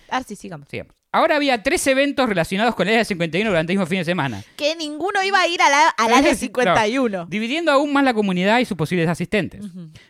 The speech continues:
Speaker 2: ¿Cómo era de esperarse, la mayoría de la gente dónde escogió ir?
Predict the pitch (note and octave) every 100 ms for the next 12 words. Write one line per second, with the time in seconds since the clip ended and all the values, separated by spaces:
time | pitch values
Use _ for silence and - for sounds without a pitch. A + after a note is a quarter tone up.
0 | - C4 F#4 D#4 - G3 C4 A3 F3+ D#3
1 | E3 A3 C4 G3+ E3 A#3+ A#3 A3+ F#3+ D#3+
2 | G#3+ G#3 D4 E4